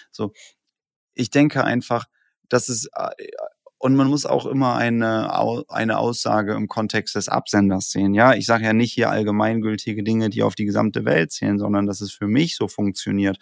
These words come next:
weil so, und das macht doch total Sinn, wenn ich in der Kognition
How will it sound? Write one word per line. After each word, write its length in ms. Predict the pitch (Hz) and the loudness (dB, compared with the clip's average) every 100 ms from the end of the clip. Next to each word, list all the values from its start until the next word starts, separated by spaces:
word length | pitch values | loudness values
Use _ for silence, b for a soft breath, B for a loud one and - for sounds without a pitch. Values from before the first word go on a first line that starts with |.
| B B B - | B B B 2
weil 440 | 110 110 117 165 b b _ | 6 8 6 4 b b _
so, 160 | 113 113 | -2 0
und 180 | 104 | 2
das 120 | 113 113 | 0 2
macht 240 | 143 - | 0 0
doch 80 | 123 - | -6 -6
total 520 | - 113 - 101 98 | -6 -6 0 0 0
Sinn, 320 | 95 160 117 B B B | 2 2 2 B B B
wenn 160 | 107 110 | 2 2
ich 140 | 104 | 2
in 120 | 104 | 0
der 100 | 98 | 0
Kognition 840 | 95 - 156 147 123 - 104 98 - | -2 2 4 4 2 2 0 0 0